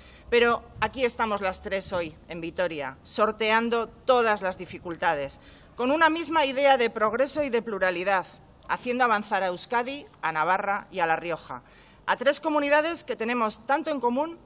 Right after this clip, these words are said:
y que tan pocas veces hemos podido compartir estrategias. Como siempre,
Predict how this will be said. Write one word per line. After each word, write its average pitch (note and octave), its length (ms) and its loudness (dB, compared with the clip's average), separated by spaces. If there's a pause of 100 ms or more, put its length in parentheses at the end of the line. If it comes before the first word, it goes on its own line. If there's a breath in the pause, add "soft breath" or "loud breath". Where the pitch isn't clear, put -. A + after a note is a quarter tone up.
(120)
y A#3 120 -8
que A#3 100 -2
tan B3 160 2
pocas C#4+ 260 0
veces C#4 300 0
hemos A#3+ 240 -4
podido A3 380 -2
compartir G3 520 -4 (140)
estrategias. F#3 920 -6 (380 loud breath)
Como A3 180 0
siempre, C4 540 0